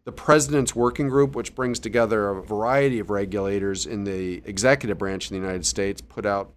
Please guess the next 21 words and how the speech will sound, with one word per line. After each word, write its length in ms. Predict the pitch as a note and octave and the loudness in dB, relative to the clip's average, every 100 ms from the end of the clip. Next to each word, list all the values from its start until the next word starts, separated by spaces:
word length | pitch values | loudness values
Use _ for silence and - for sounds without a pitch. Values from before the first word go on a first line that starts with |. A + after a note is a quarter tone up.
| - | -12
its 200 | C3 - | -8 -8
principles 720 | - C#3 - A#2 B2+ C#3 C3+ - | -2 0 0 0 0 0 -2 -4
on 280 | G#2+ A2+ A#2+ | 0 2 4
stablecoins. 1080 | - A#2 A2+ A2 - A2 A2+ C#3 C#3+ - - _ _ _ _ _ _ | 2 0 0 -4 -4 -4 -2 -6 -10 -14 -16 _ _ _ _ _ _
The 80 | A2+ | -16
Federal 480 | - D3+ D3+ C#3+ C3 | 0 4 6 6 6
Reserve 760 | A#2+ G#2 C3 C3+ C#3 E3 - | 4 4 4 4 4 0 -6
published 400 | - C3+ B2 - | 0 2 2 0
a 40 | A2 | 0
discussion 600 | G#2+ - C#3 B2+ C3 A2+ | 2 4 6 6 4 0
paper 400 | A#2+ A2+ A#2 G#2+ | 0 2 2 4
on 260 | G#2+ G#2+ | 4 4
C 220 | G2+ - A#2+ | 2 2 2
B 140 | A2+ | 2
D 180 | G#2 G#2+ | 0 0
Cs 420 | G#2 A2+ A#2 A2+ | 2 2 2 0
in 120 | G#2 | -2
January 640 | E2+ G2+ A2+ C3+ G#2+ G2+ G2 | -2 0 4 4 4 2 0
of 100 | F2+ | -2
this 240 | G2 - | -2 0
year 400 | G2+ F#2+ A2 C3+ | 0 -2 -4 -8